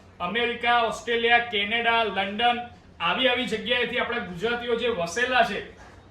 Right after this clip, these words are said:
એ લોકો એકબીજાના રિલેટિવને શેર કરે છે, કારણ કે અહીંયા આવીને એ લોકો એવું કહે છે, "ભાઈ, મારી બેન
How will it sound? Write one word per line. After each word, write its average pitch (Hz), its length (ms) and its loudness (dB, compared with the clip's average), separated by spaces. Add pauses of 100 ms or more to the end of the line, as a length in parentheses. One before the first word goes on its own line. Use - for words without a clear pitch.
(280)
એ 196 80 0
લોકો 233 180 6
એકબીજાના 240 500 4
રિલેટિવને 233 500 2
શેર 220 340 0
કરે 233 260 0
છે, - 280 -2 (200)
કારણ 190 140 0
કે 226 80 4
અહીંયા 214 260 4
આવીને 240 200 2
એ 233 60 2
લોકો 240 200 0
એવું 247 180 2
કહે 240 120 2
છે, 220 60 4
"ભાઈ, 247 120 -2
મારી 208 200 2
બેન 226 360 0